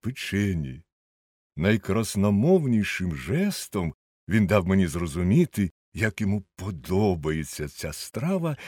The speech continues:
і нарешті сказав, що ніколи більше не стане їсти людського м'яса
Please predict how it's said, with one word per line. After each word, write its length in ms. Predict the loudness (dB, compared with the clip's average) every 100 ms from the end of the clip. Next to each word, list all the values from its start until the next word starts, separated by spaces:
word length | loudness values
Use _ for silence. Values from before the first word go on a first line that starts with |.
| -4
і 60 | 0
нарешті 460 | 0 0 -2 -4
сказав, 500 | -6 -2 -2 2 0 0 -18
що 320 | -10 -6 0
ніколи 600 | 4 4 0 -4 -2 0
більше 380 | 0 -2 -4 -4
не 140 | -4 -4
стане 340 | -2 -2 -2
їсти 440 | -2 -2 -4 -4
людського 460 | -2 -2 -4 -6 -4
м'яса 440 | 2 2 2 -4